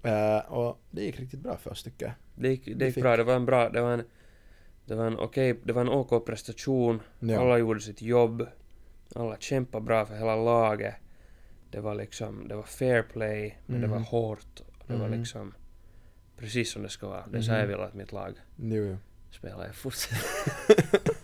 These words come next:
Speaker 1: <laughs> Press conference.
Speaker 2: Jo, faktiskt.
Speaker 1: Du måste ha i bakgrunden sån här, vet du,
Speaker 2: Ja.
Speaker 1: när du är på, när tränaren har sån här
Speaker 2: Jo, jo, jo.
Speaker 1: presskonferens. Ja.
Speaker 2: Presskonferens efter matchen. Ja,
Speaker 1: Ja.
Speaker 2: nej, det var en riktigt fin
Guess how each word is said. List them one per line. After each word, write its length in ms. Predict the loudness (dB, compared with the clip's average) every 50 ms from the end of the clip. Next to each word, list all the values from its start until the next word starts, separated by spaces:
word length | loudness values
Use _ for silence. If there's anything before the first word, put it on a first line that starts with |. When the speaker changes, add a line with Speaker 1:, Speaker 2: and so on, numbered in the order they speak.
| -8 -10 -10 -12 -10 -10 -10 -8 -10 -4 0
Speaker 1:
<laughs> 640 | 2 8 8 8 8 8 8 6 6 6 6 2
Press 380 | -2 8 12 12 12 12 12 6
conference. 520 | 4 8 8 8 8 6 2 4 10 12
Speaker 2:
Jo, 80 | 12 12
faktiskt. 720 | 12 12 12 10 8 6 2 0 4 4 4 4 2 -2 0 4
Speaker 1:
Du 80 | 6 8
måste 220 | 8 8 10 12
ha 120 | 12 12 12
i 60 | 12
bakgrunden 680 | 12 10 10 10 8 4 -2 -2 0 2 2 2 2
sån 160 | 2 2 2
här, 100 | 2 2
vet 200 | 2 2 2 2
du, 160 | 0 -2 -4 -6 -10 -18 -20 -20 -20 -20 -20 -20 -18 -8
Speaker 2:
Ja. 240 | -2 0 2 4 6
Speaker 1:
när 120 | 6 8 8
du 100 | 8 6
är 60 | 6 6
på, 240 | 4 2 0 0 0
när 240 | 0 2 2 2 0 -2 -4
tränaren 520 | 2 6 6 6 6 4 2 -2 -2 -2 -2
har 80 | -2
sån 160 | -2 0 0 2
här 120 | 4 4
Speaker 2:
Jo, 180 | 4 2 2 0
jo, 160 | 0 -2 -4 -6 -10 -10 -8
jo. 260 | -8 -8 -8 -8 -6 -2
Speaker 1:
presskonferens. 840 | 0 0 0 0 -2 -4 -4 -4 -4 -4 -4 -4 -4 -6 -8 -12 -14 -8
Ja. 40 | -6
Speaker 2:
Presskonferens 600 | -4 -4 -4 -4 -6 -8 -10 -8 -8 -10 -10 -10 -10
efter 200 | -10 -10 -10 -10
matchen. 420 | -8 -8 -10 -10 -10 -10 -12 -12 -12 -16 -20 -20 -20 -20 -20 -20 -20 -18 -12
Ja, 220 | -8 -6 -4 -4 -2
Speaker 1:
Ja. 80 | -2 -2
Speaker 2:
nej, 140 | -2 -2 -2
det 80 | -2
var 120 | -4 -4 -4
en 220 | -6 -8 -8 -8
riktigt 280 | -8 -8 -8 -10 -10 -8
fin 260 | -6 -6 -6 -8